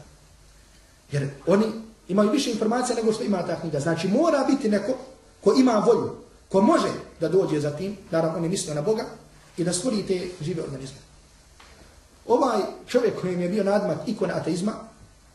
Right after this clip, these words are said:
nije mogao da da odgovor na pitanje. I rekao je, „Na sljedećem predavanju, na sljedećem predavanju ću ti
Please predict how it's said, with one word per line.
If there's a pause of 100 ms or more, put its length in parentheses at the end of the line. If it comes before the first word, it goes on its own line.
nije
mogao
da
da
odgovor
na
pitanje. (560)
I
rekao
je,
„Na
sljedećem
predavanju, (360)
na
sljedećem
predavanju
ću
ti